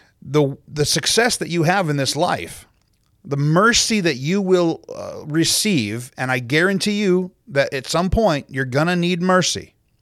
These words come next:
The mercy that you're gonna have that access, the, the,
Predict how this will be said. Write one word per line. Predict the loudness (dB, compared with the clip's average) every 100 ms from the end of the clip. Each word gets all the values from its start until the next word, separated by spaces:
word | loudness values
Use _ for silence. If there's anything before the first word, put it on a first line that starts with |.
| _ _ -20 _ -20 _
The | -4
mercy | 2 2 2 2
that | 2
you're | 2 0
gonna | 0
have | 0 2 2
that | 2
access, | 0 -2 0 -2 -2
the, | -6 -8
the, | -4 -4